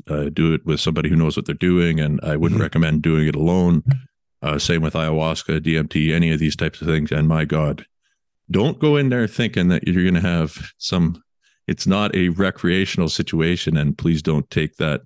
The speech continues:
Speaker 1: I don't believe that's what it's for at all. So yeah, if you go in there with a heavy ego, it will beat you down.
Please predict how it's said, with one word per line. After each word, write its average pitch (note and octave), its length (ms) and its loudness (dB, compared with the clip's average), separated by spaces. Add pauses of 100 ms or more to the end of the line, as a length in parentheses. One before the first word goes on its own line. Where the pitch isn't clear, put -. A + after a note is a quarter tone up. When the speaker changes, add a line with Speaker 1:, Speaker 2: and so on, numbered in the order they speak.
Speaker 1:
I D#2+ 100 0
don't E2+ 220 0
believe E2 400 2
that's D2+ 260 -6
what D#2 320 -4
it's - 160 -6
for D#2+ 380 -2
at D#2+ 220 -4
all. G2 400 0 (520)
So D#2 500 -2
yeah, D2+ 260 -4 (580)
if D#2 80 -10
you D2+ 60 -6
go F2 160 2
in A2 100 2
there G#2 160 2
with F2 140 0
a F2 40 -4
heavy F#2 240 2
ego, E2+ 460 0 (260)
it E2+ 280 0
will E2+ 340 2
beat E2+ 480 -2
you E2+ 220 2
down. E2 600 -4